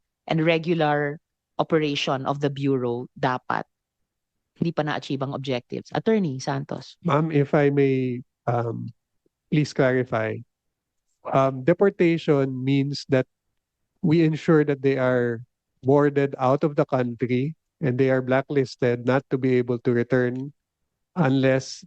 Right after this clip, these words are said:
Speaker 2: their blacklist is lifted by the commissioner. In this case, they are blacklisted. They were not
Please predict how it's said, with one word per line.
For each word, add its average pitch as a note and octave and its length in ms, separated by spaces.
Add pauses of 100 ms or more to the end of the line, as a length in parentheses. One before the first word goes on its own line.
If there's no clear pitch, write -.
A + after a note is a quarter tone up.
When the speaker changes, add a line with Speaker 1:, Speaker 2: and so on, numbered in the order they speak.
Speaker 2:
their C3 240
blacklist C3+ 680
is C3 300
lifted B2 400
by A#2 160
the A#2 100
commissioner. A2 680 (480)
In D#3+ 160
this G3+ 180
case, D#3+ 280
they D3+ 120
are C3+ 140
blacklisted. A#2 840
They B2+ 220
were B2 240
not A#2+ 320